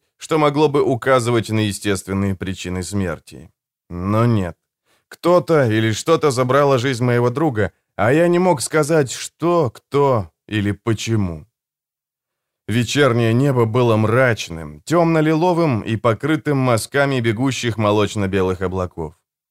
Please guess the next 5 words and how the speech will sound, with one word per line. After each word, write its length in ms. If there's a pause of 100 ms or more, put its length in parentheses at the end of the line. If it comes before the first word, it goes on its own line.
(100)
В 180
высоте 460
сверкала 540
молодая 440
луна, 440